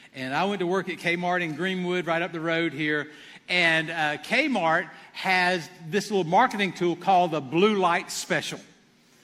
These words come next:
Anybody know about a blue light special? I got a f-, a few of you. Okay, so the blue light is like a, uh, blue light that's on a patrol car, okay? And it's on this big pole,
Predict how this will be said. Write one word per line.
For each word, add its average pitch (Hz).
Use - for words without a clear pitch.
Anybody 214
know 190
about 175
a 165
blue 175
light 165
special? 175
I 302
got 277
a -
f-, -
a 147
few 165
of 135
you. 202
Okay, 165
so 170
the 185
blue 262
light 196
is 185
like 208
a, 170
uh, 170
blue 233
light 175
that's 175
on 196
a 170
patrol 220
car, 135
okay? 175
And 165
it's 214
on 214
this 214
big 226
pole, 185